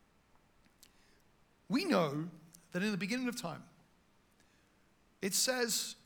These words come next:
God has always been. He's always existed. He's got no beginning. He's got no end. He is power and a life force that's self-sustaining. It's never grown or developed. He can't be any wiser in ten years than he is now. He can't learn lessons he doesn't know.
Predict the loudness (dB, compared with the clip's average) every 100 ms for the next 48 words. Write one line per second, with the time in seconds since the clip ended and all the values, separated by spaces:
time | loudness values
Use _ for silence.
0 | 0 4 4 4 2 2 4 4 2 0
1 | -4 -6 -4 -4 -2 -4 -6 -6 -8 -12
2 | -12 -6 -4 -4 -2 0 0 -2 -2 -4
3 | -2 0 0 -2 -8 -16 -20 -20 -20 -20
4 | -20 -20 -20 -10 -4 -2 0 2 0 -2
5 | -14 -20 -20 _ _ -6 0 4 6 8
6 | 8 6 10 10 10 6 2 2 0 0
7 | 4 6 6 4 2 2 6 6 6 2
8 | 0 -2 -10 -20 -20 -20 -20 -20 -20 _
9 | -8 -4 -2 -2 2 8 8 10 6 4
10 | -2 4 8 10 8 6 -6 0 0 2
11 | 2 4 4 6 6 8 6 4 2 2
12 | 0 0 0 0 2 0 0 0 0 0
13 | 4 6 6 2 0 0 0 2 2 6
14 | 4 4 -2 -2 2 2 0 -2 4 6
15 | 6 4